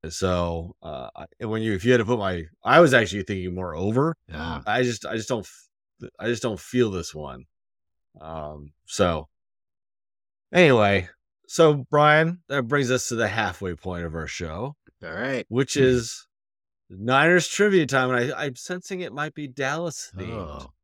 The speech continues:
Speaker 2: let's see. All right. Yes, we are playing Dallas, uh, this week. So I got four good questions. I'll read them out and then you guys will answer and then we'll do the answers on the other side.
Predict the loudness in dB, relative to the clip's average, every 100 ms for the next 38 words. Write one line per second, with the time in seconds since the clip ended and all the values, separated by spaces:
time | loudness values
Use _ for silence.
0 | _ -12 -10 -2 2 4 4 0 -6 -8
1 | 0 2 2 0 -8 _ _ _ _ _
2 | _ _ _ _ -2 2 2 0 0 2
3 | 4 2 0 0 0 0 2 4 4 4
4 | 0 -4 -6 -6 -4 -2 -4 -2 0 0
5 | 0 -10 -14 -12 -8 -4 -2 -2 -4 -6
6 | -6 -2 0 0 -4 -2 -2 -2 -4 -4
7 | -6 -6 -8 -4 -4 -2 -2 2 2 0
8 | -4 -10 -10 -8 -8 -8 -8 -8 -8 -6
9 | -4 -6 -8 -10 -10 -8 -8 -8 -8 -8
10 | -6 -6 -4 -4 -4 -2 -4 -6 -8 -10
11 | -12 -16 _ _ _ -10 -4 -2 -2 -6